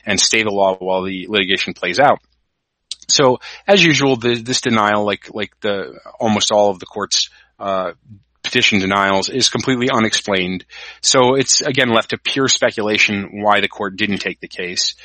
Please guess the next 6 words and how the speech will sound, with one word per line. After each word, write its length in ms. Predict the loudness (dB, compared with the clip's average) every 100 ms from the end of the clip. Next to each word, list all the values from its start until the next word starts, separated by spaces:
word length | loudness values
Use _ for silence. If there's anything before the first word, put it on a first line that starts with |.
| -20 -20 -8
Um, 520 | 2 4 6 4 0 -6 -16 -12 -4
some 180 | 0 2
have 160 | 2 0
speculated 560 | 0 0 0 -2 -2
that, 220 | -2 -4 -4
that, 200 | -6